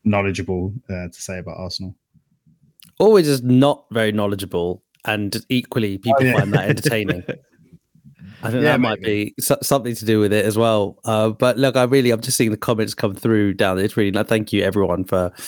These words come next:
Speaker 2: for, for congratulating us. Uh, Aravind, the post that Aravind, uh, the, uh, just sent through before, it's true. I didn't realize hundredth episode on Arteta, the hundredth win. That's a really good point. Like, wow, hundredth win. Um,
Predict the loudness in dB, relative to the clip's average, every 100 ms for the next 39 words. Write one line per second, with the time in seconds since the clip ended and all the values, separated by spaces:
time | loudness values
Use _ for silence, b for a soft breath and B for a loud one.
0 | B B B B -4 -4 -4 -4 -4 -2
1 | -4 0 0 2 0 0 0 -2 -2 -4
2 | B B 0 2 4 2 2 -2 -2 0
3 | 0 2 0 2 0 0 -2 -4 -6 -4
4 | 0 0 0 0 -2 -4 -8 -8 -10 -8
5 | -10 -10 _ _ _ _ _ _ -4 -2
6 | -2 -2 -2 0 0 -2 B B -2 4
7 | 2 2 0 2 4 4 2 2 0 2
8 | 0 0 0 2 2 -2 -4 0 0 0
9 | 0 -2 -2 -2 0 0 0 -2 -4 -2
10 | -2 0 -2 0 4 4 2 -4 -10 -10
11 | -4 -2 -2 -6 _ B B B B _
12 | _ -4 0 -2 0 2 2 0 -4 -2
13 | -2 -2 -4 -8